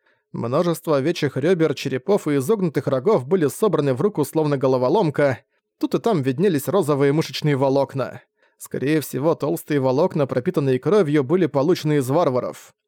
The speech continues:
Человекоподобные скелеты, смешанные с другими костяными частями, несомненно, принадлежали спортоям. Огромные чешуйки, покрывающие изогнутый хвост, были с тел ящера-людей. Кусочки камней, заменившие отколотые участки отражающего магию панциря,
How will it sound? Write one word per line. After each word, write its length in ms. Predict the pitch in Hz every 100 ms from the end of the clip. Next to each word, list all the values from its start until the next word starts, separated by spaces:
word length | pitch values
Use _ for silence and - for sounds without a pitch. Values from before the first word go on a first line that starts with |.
| _ _
Человекоподобные 960 | - 123 120 131 - 147 135 143 139 127
скелеты, 480 | - 120 127 139 143
смешанные 520 | - 190 214 165 147
с 40 |
другими 360 | 139 131 190 156
костяными 480 | 139 127 131 147 135
частями, 600 | - - - 196 147 127 _ _ _
несомненно, 680 | 139 139 - 127 127 170 196
принадлежали 520 | 220 247 196 135 135
спортоям. 800 | - 151 135 156 139 113 92 - _ _ _ _ _
Огромные 560 | 151 127 208 247 196 151
чешуйки, 520 | - 139 - 240 165
покрывающие 800 | - 139 143 190 151 - - 135
изогнутый 480 | 127 170 143 135 123
хвост, 340 | 147 190 131
были 280 | 131 240 156
с 80 | -
тел 180 | 196 143
ящера-людей. 920 | 147 - 135 123 120 147 180 123 - _ _ _ _
Кусочки 460 | - 139 269 - 185
камней, 400 | - 143 185 254
заменившие 640 | 131 135 135 214 - 147 131
отколотые 580 | - - 196 139 139
участки 440 | 135 - 196 - 139
отражающего 680 | - 127 143 170 131 143 135
магию 340 | 147 131 123
панциря, 680 | 202 214 - 147 147 127